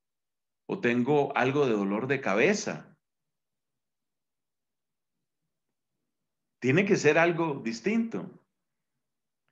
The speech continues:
Es importante tomar conciencia de la importancia de esta claridad. Sigamos avanzando a ver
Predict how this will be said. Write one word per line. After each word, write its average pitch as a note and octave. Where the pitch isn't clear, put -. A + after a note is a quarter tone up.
Es A#2+
importante F#3+
tomar D#3
conciencia F3+
de D#3+
la B2
importancia A#2
de A2
esta C3
claridad. A2
Sigamos G3+
avanzando D#3+
a A#2
ver G#2+